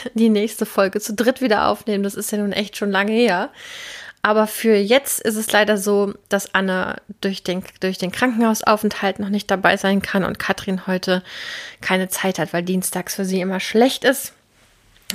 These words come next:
Und ich bin durch dieses Kinder-Corona-Chaos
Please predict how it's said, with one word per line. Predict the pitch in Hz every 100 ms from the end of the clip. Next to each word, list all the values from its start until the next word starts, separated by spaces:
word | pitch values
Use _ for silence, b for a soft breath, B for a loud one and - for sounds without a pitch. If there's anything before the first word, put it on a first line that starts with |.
| -
Und | 214 -
ich | 240
bin | - 226
durch | 202
dieses | - 202 202 196 -
Kinder-Corona-Chaos | - 254 240 226 - 226 185 208 208 208 - 208 196 - 208